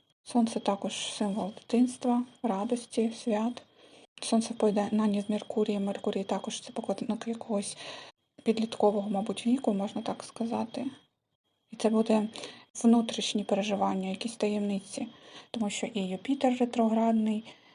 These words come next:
і чорний місяць — це більше про підсвідомість, і Меркурій ретроградний. Ну, і Мер-, Меркурій — покровитель, е, Плутона в Близнюках,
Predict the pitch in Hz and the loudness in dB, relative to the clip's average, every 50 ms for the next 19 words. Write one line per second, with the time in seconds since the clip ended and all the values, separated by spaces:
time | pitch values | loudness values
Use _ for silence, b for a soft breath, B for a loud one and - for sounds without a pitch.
0 | B B B B _ _ _ - - 202 190 185 190 - - 208 202 202 196 233 | B B B B _ _ _ -4 -2 -2 -2 -2 -2 -2 -2 -2 0 2 2 4
1 | 285 - 226 220 226 - 208 208 214 214 - 226 - - - - - 202 202 - | 4 4 4 4 2 0 0 2 2 2 0 -2 -4 -8 -8 -4 -4 -4 -2 -4
2 | 233 226 - - 214 214 220 208 208 202 196 196 196 - - - - - - - | -6 -4 -2 0 0 2 2 2 0 0 0 -2 -2 -4 -8 -12 -14 -14 -14 -14
3 | B B B B B B B B B B B _ - 226 202 196 190 185 175 - | B B B B B B B B B B B _ -2 0 0 2 2 0 0 0
4 | - - 185 190 - - 240 254 254 247 240 233 226 226 - 226 220 202 208 220 | 0 0 0 0 2 4 4 6 6 6 4 4 2 0 2 2 2 2 2 2
5 | 214 220 220 208 202 208 202 196 196 - - - _ _ _ _ _ _ _ _ | 2 2 2 2 0 0 0 -2 -4 -6 -8 -14 _ _ _ _ _ _ _ _
6 | B B B B B B B - 247 226 220 208 208 - - 202 220 220 - - | B B B B B B B 0 2 4 4 4 2 0 2 4 4 4 2 2
7 | - 226 220 226 - - 220 214 202 202 - - - - 208 202 214 208 208 - | 2 2 2 4 4 2 2 2 2 0 -2 -6 -4 -2 0 0 0 0 0 -2
8 | 202 214 226 233 - - 208 196 202 220 226 - 208 196 - - 254 262 254 254 | -2 -2 -4 -6 -4 -2 0 0 0 -2 -2 -2 -4 -2 0 2 4 6 6 6
9 | 254 240 233 - 240 226 226 233 233 226 226 - 233 226 226 220 - - - | 6 4 4 4 4 4 4 4 2 0 2 0 2 2 2 0 -2 -6 -16